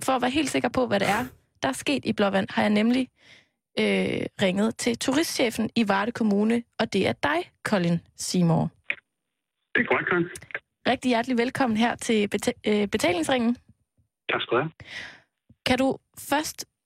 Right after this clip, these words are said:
Speaker 1: lige prøve at forklare, hvad det er, der er sket i Blåvand Naturcenter?
Speaker 2: Jamen, i Blåvand Naturcenter, der har vi haft en, som du selv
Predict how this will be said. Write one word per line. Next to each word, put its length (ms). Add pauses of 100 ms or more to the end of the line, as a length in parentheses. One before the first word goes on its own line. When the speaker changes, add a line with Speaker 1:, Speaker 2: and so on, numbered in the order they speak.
Speaker 1:
lige 360 (140)
prøve 280
at 80
forklare, 500 (100)
hvad 120
det 120
er, 200
der 140
er 140
sket 540 (640)
i 80
Blåvand 440
Naturcenter? 600 (1400)
Speaker 2:
Jamen, 200
i 40
Blåvand 260
Naturcenter, 680
der 60
har 140
vi 100 (160)
haft 140 (120)
en, 300
som 220
du 100
selv 200